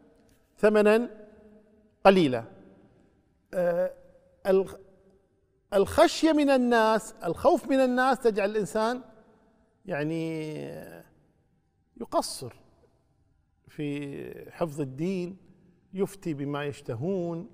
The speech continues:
غير ذلك. والرهبة، الرهبة والرغبة، عفوًا، الرغبة كذلك، يغدق عليه من أموال الدنيا فيفتن بذلك.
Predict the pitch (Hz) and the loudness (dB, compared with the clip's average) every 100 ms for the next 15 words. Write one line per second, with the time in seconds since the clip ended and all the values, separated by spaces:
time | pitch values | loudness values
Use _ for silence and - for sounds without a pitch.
0 | 165 147 143 165 180 208 - _ 214 226 | -4 -4 -2 -4 -6 -12 -16 _ 2 4
1 | 156 120 127 - - _ _ _ _ _ | 2 -2 -6 -12 -16 _ _ _ _ _
2 | _ _ _ _ _ 180 233 240 240 220 | _ _ _ _ _ 2 4 6 8 8
3 | 180 123 123 117 - 127 - - _ _ | 6 0 -4 -10 -12 -18 -18 -20 _ _
4 | - 202 214 165 143 - 135 120 120 - | 0 4 4 4 0 -4 -6 -8 -12 -20
5 | _ _ _ _ _ _ _ _ _ 185 | _ _ _ _ _ _ _ _ _ -8
6 | 160 170 - 185 165 147 143 151 170 147 | -8 -8 -8 -4 -2 -2 -2 0 -2 -2
7 | 151 160 151 156 151 - - _ _ _ | -6 -8 -6 -4 -4 -8 -16 _ _ _
8 | _ 160 127 131 214 202 202 185 - - | _ -6 -2 0 2 2 0 -2 -8 -20
9 | - - 233 269 - - 113 - - - | -20 -4 -2 -2 -4 -8 -8 -12 -18 -12
10 | 123 110 104 - | -10 -8 -12 -16